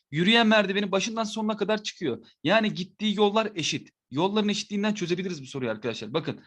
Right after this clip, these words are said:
şimdi yürüyen merdivenin uzunluğuna x desem. Tamam mıyız? Şimdi birincide merdivenin hızı da var, Önder'in hızı da var. Arkadaşlar bu tarz sorularda hem merdivenin hızını hem Önder'in hızını, e, işin içine katmak zorundayız.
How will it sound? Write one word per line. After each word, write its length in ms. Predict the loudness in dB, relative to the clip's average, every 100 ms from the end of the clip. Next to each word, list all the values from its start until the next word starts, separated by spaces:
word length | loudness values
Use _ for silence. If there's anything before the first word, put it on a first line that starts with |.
| _ _ _
şimdi 260 | -6 -4
yürüyen 320 | -2 0 0 2
merdivenin 380 | 2 0 -4
uzunluğuna 520 | -4 -2 -2 -2 -4 -4
x 180 | -8 -6
desem. 280 | -6 -6 -10 _ _ _ _ _
Tamam 240 | 4 4
mıyız? 260 | 2 -4 -12 _ _ -6
Şimdi 220 | -2 2
birincide 580 | 2 2 2 0 0 _ _ _ _
merdivenin 560 | 2 4 4 2 2 2
hızı 260 | 0 2 4
da 120 | 6
var, 220 | 4 2 _
Önder'in 420 | 0 4 4 2
hızı 200 | -2 -2
da 80 | 0
var. 140 | 0 0
Arkadaşlar 500 | -2 -2 -6 -8 -4
bu 40 |
tarz 180 | -2 -2
sorularda 360 | -4 -4 -6
hem 200 | -6 -2
merdivenin 460 | 2 2 2 -2 -2
hızını 220 | -4 -4
hem 180 | -4 -4
Önder'in 340 | -2 2 2 0
hızını, 460 | -2 0 -2 -4 -12 _ _ _
e, 380 | 2 4 4 2 0 -8 _ _
işin 200 | -4 -4
içine 220 | -2 -4
katmak 360 | -2 -2 -2 -2
zorundayız. 600 | -2 -2 2 0 0